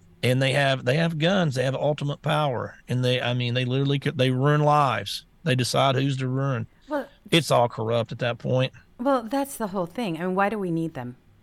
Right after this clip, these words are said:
Speaker 2: Honestly, at this point, we
Speaker 1: Yeah.
Speaker 2: know that they have got their sights on we the people.
Speaker 1: It's a waste of money.
Speaker 2: I know. And so, I mean, what's the
Speaker 1: Yeah.
Speaker 2: deal? Wh-, I mean, why,
Speaker 1: Yeah,
Speaker 2: why
Speaker 1: why,
Speaker 2: are we
Speaker 1: why the
Speaker 2: funding them
Speaker 1: Democrats,
Speaker 2: to
Speaker 1: why,
Speaker 2: go
Speaker 1: why
Speaker 2: after
Speaker 1: does the
Speaker 2: us?
Speaker 1: Democrat Party like them so much?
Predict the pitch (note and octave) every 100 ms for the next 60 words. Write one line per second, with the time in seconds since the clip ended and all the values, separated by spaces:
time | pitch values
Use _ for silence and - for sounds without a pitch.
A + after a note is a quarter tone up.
0 | - D3+ C#3+ - C3+ C3+ - E3+ F3+ -
1 | - C#3+ C3+ D#3 F#3 F#3+ F#3+ F#3+ E3 D#3
2 | F3 F3+ E3 D#3 D#3+ E3 E3 D3 C#3 -
3 | C#3+ C#3 C#3 C#3+ D3+ E3+ C3 - - B2
4 | A#2+ C3+ - A#2 A#2+ C3 A2 - C4+ D4
5 | D#4 F4 F#3 C3+ C3 - A#3+ - C#4 C4
6 | B3+ B3+ B3+ C4 - D#3 D3 F#3+ C3 A2+
7 | G3 A3 G#3+ A#3+ A#3 A3 A#3 B3 - A3
8 | A#3 B3 A3 A#3+ - A3 C#4 C#4 G#3+ F#3
9 | C#3 - - _ - D3 - A#3 G#3 B3
10 | C#4+ A#3+ B3+ B3 A#3 A3 F3+ G3+ A#3+ D#3+
11 | B2 A2+ B2 G#2+ A#2+ G#2+ G#2+ -